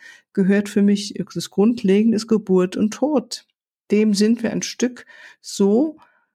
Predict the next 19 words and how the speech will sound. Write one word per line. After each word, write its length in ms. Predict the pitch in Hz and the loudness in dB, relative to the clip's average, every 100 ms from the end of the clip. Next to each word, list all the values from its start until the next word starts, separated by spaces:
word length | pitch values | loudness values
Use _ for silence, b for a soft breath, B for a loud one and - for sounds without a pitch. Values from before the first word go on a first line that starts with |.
| _ - | _ -2
doch 400 | 220 - - - b _ _ _ _ _ | -2 -2 -10 -14 b _ _ _ _ _
in 480 | - 214 226 208 190 | 0 2 2 -2 -6
uns, 680 | - 208 226 226 208 - - - _ _ _ - | -2 2 4 2 0 -4 -6 -10 _ _ _ -6
dass 280 | 185 185 - | -4 -2 -4
etwas 440 | - 202 202 202 | -4 -2 -2 -2
in 100 | 190 | -2
uns 240 | - 202 - | 0 -2 -2
gefordert 560 | 202 - 190 196 208 | -6 -2 0 0 0
wird, 180 | 208 208 | -2 -4
so 140 | 214 | -4
uns 320 | 202 208 208 - | -4 -4 -6 -2
dem 180 | 214 | 0
hinzugeben, 800 | 214 240 302 294 247 233 170 175 - | 2 2 0 0 -4 -2 -4 -4 -4
diesen 280 | 214 202 175 | -2 -2 -4
Prozessen 720 | - 175 - 185 - 170 160 | -6 -4 0 0 0 -2 -4
und 180 | - 196 | -4 -4
darauf 200 | - 226 | -2 -6
zu 140 | - - | -6 -4
vertrauen, 840 | 302 302 - 277 311 226 165 160 | -2 -4 -4 0 2 2 0 -4